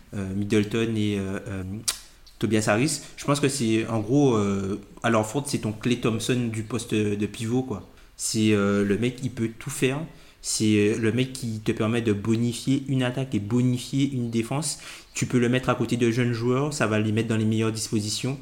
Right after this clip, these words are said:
C'est quelque chose qu'il faudrait aussi observer avec Jason Tatum, à quel point le fait de plus avoir Horford à ses côtés, ça peut, euh,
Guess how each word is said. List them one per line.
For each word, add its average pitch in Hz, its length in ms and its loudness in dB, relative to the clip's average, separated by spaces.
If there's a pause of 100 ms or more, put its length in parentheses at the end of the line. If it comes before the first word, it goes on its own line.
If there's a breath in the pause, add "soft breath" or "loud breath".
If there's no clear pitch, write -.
(220 loud breath)
C'est - 100 -10
quelque - 160 -2
chose 120 120 0
qu'il - 80 -8
faudrait 110 220 -2
aussi 104 180 0
observer 107 400 -2
avec 101 240 -2
Jason 101 180 0
Tatum, 101 360 -4
à 101 40 -4
quel 107 200 -2
point 117 280 -6 (320 loud breath)
le 110 120 0
fait 117 160 0
de 107 100 2
plus 117 240 -2
avoir 110 260 0
Horford 107 400 -2
à 104 80 -4
ses 110 140 -4
côtés, 117 240 -4
ça 110 120 -4
peut, 107 160 -8
euh, 95 320 -2